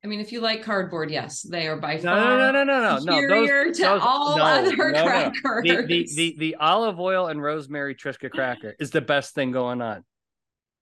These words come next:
Speaker 2: And you're vo-, like, you voted Ritz, right?
Speaker 1: Well, okay, remember.
Speaker 2: W-, cheese and crackers, Brenda. This is not
Speaker 1: Well,
Speaker 2: complicated.
Speaker 1: well, well, hold on. It was cracker. You didn't say that there would be toppings.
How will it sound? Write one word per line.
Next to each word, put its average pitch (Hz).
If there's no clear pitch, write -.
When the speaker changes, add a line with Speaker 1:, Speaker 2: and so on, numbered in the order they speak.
Speaker 2:
And 190
you're 262
vo-, 175
like, 139
you 185
voted 190
Ritz, 151
right? 127
Speaker 1:
Well, 269
okay, 262
remember. 226
Speaker 2:
W-, 208
cheese 285
and 214
crackers, 254
Brenda. 156
This 233
is 202
not 214
Speaker 1:
Well, 185
Speaker 2:
complicated. 359
Speaker 1:
well, 381
well, 381
hold 440
on. 208
It 330
was 311
cracker. 370
You 226
didn't 359
say 349
that 330
there 285
would 269
be 240
toppings. 214